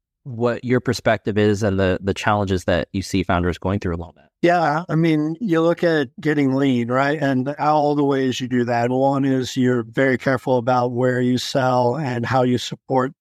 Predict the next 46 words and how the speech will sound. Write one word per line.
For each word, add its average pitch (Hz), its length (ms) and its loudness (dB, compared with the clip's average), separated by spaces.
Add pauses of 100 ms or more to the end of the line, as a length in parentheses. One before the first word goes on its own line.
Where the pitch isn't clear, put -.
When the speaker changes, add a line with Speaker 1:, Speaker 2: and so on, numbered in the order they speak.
(180)
Speaker 2:
you 139 120 -4
know, 127 60 0
and 120 220 2
drive 127 300 0
velocity. 127 600 0
And 120 100 0
the 123 60 -4
more 127 220 0
you 123 100 2
drive 120 240 0
velocity, 123 600 0
the 123 100 -2
easier 123 340 0
it 123 120 0
is 123 180 -2
to 135 100 -6
sell, 139 440 0
the 120 80 -8
more 120 240 -6
picky 139 300 -2
you 123 180 2
can 123 220 0
be. 156 420 2 (360)
So 120 360 0
that's 131 240 0
always, 127 560 0
you 131 80 2
know, 123 80 0
one 127 240 0
way 123 180 0
to 120 80 0
be 123 160 0
lean 127 340 2
and, 120 300 -2
and 120 200 -6
cash 127 280 -2
efficient. 131 540 -6 (420)
Certainly 135 460 2
also 127 500 0
on 120 220 2
the, 123 320 0
on 127 180 0
the 120 240 -2
internal 135 520 0
staffing 131 520 -4
side, 139 440 -2